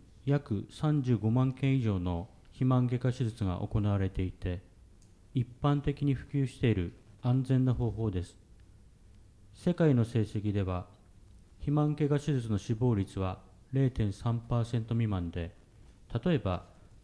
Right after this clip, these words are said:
胆のうという臓器を取る胆のう摘出術や、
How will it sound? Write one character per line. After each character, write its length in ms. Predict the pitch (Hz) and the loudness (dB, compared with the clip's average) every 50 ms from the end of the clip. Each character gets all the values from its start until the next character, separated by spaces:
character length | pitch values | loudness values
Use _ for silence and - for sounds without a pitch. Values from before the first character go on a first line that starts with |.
| - - - | -20 -10 -4
胆 260 | - 135 135 135 135 | 0 2 4 4 4
の 120 | 135 131 | 4 2
う 40 | 127 | 2
と 100 | 131 135 | 2 2
い 120 | 127 127 123 | 2 4 4
う 20 | |
臓 220 | 120 127 127 117 | 4 4 2 2
器 100 | - - | 2 0
を 80 | 98 92 | -2 -4
取 200 | - - 101 92 | -2 -4 -4 -4
る 200 | 92 87 85 - - - - - - - - - | -4 -4 -6 -8 -12 -18 -20 -20 -20 -20 -20 -18
胆 300 | - - 127 123 131 127 | -6 -2 0 0 2 2
の 120 | 127 120 120 | 2 2 2
う 20 | 117 | 0
摘 320 | - 120 - - 127 117 | 0 -4 -4 -2 -4 -6
出 240 | - - - 139 117 | -6 -4 0 0 0
術 300 | 95 98 95 - - 92 | 0 0 -6 -6 -4 -4
や、 220 | 90 87 87 - | -4 -4 -4 -6